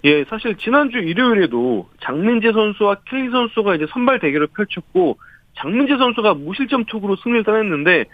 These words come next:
오늘 역시 마찬가지였습니다. 어, 오늘 장민재 선수가 이제 투구 중에 이제 수비 과정에서 발목에 통증을 느끼면서 좀 어려운 상황에 처했는데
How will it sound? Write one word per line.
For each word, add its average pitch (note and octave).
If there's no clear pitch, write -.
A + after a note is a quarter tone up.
오늘 C4
역시 G3+
마찬가지였습니다. C#3
어, D3
오늘 A3
장민재 A3
선수가 G3+
이제 C#3+
투구 C4+
중에 F3
이제 C#3
수비 B3+
과정에서 E3+
발목에 G3
통증을 C4+
느끼면서 D3
좀 F#3
어려운 A#3+
상황에 A3
처했는데 F3+